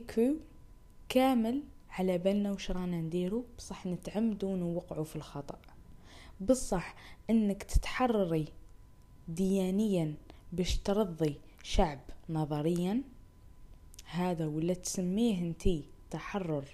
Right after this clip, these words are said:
فكري، أنا نقول لك باللي هذا تحرر أخلاقي. هذا ليس بتحرر فكري، هذا تحرر أخلاقي. راكي تخرجي عن الدين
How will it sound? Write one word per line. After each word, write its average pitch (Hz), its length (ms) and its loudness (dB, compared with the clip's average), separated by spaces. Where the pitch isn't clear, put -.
فكري، 180 580 0
أنا 170 140 0
نقول 190 280 -4
لك 175 140 -8
باللي 170 260 -2
هذا 165 240 -4
تحرر 220 680 -4
أخلاقي. 180 800 -6
هذا 202 260 0
ليس 226 300 2
بتحرر 185 680 -2
فكري، 170 460 -6
هذا 170 220 -6
تحرر 196 600 -6
أخلاقي. 185 580 -4
راكي 214 280 -2
تخرجي 196 600 -2
عن 175 200 0
الدين 170 440 0